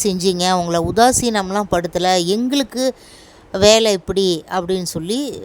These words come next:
எல்லாரும் ஹாப்பியா அந்த டூரிஸ்ட் ஸ்ப-, ஸ்பாட்டுக்கு போயிட்டு சாயந்தரம் வீட்டுக்கு வந்து ஹாப்பியா இருக்காங்க. ஃப்ரெண்ட்ஸ், இது மாதிரி தான் வயசானவங்க என்ன சொல்றாங்கன்னு நம்ம கொஞ்சம் காது கொடுத்து கேட்கணும்.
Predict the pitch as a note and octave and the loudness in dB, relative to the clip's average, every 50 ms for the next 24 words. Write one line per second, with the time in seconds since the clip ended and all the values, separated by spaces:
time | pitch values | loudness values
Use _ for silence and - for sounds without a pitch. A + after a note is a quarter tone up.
0 | C#3+ D#3 - F3 E3+ F3 F#3 F3+ F#3 G3 F3+ D#3+ F3+ F3 F3 - - F3 F3+ F#3+ | -14 -10 -8 -6 -4 0 0 0 0 0 -2 -2 -2 -2 -2 -2 -2 0 2 2
1 | A#3 D4 C#4+ - - _ _ _ - - - - - - - _ - G3 G3 F#3 | 0 0 -4 -10 -20 _ _ _ -20 -20 -20 -20 -20 -20 -20 _ -8 -4 -4 -4
2 | E3+ - G#3 G#3 G3 G#3 F3+ - - F3+ D#3+ - - - - E3 - - - G3 | 0 2 0 2 2 0 -4 -4 -8 -8 -6 -4 -4 -4 -4 -6 -10 -4 -2 -2
3 | F#3 F3+ E3 F3+ D#3+ D3+ - F3+ F3 F3 - A#3 C#4 E4 C4+ - - - - - | -2 -2 -4 -8 -12 -8 -6 -6 -4 -4 -2 -2 -2 -2 -4 -10 -12 -10 -4 -2
4 | G3 F#3 F3+ F3 E3+ E3 F3+ F#3 F3 F3 - F3 D#3 E3 D#3 E3 G3 F#3+ F3 E3+ | 0 0 0 -2 -4 -4 -4 -4 -4 -6 -6 -8 -8 -8 -8 -6 -8 -6 -4 -6
5 | D#3 - - E3 E3 F3 F3 D#3+ C#3+ - D#3 D3 C#3+ D#3 - - - - - - | -6 -6 -6 -4 -2 -2 -2 -4 -4 -8 -8 -8 -8 -12 -16 -20 -20 -20 -18 -18
6 | - - - - - - - - G#3 G#3+ A3 G#3 - G#3+ G3 F#3 G3 G3 G3 F#3+ | -16 -16 -18 -20 -12 0 4 4 4 4 2 2 2 2 2 2 2 0 0 0
7 | F#3+ F#3+ G3+ G3+ F#3+ F3 F3+ G3 F#3+ - A#3+ A#3 A#3 A3+ A3+ A3 A3 G#3+ G3+ F#3 | 2 2 2 2 2 2 2 2 0 2 2 2 2 2 2 0 2 0 0 0
8 | G3 G#3 G3+ - G#3+ F#3 F#3 F#3 F3+ F3 F#3 G3+ G3+ G3+ F#3 F3+ D#3+ F3 F3 E3+ | 0 -2 0 0 0 0 0 0 0 0 0 -2 -2 -2 -2 -2 -4 -4 -2 -2
9 | E3+ D#3+ - - F3 F3+ F#3+ G3 G#3+ F#3+ G3 F3+ - G#3+ A3+ A3+ G#3 - - - | -2 -4 0 2 4 4 4 2 2 -2 -2 -4 0 2 2 2 0 -4 -18 -20
10 | - - - - - G3+ G3 G3 - - F#3+ E3 C#3 | -20 -20 -14 -2 2 2 2 2 2 -2 -6 -6 -6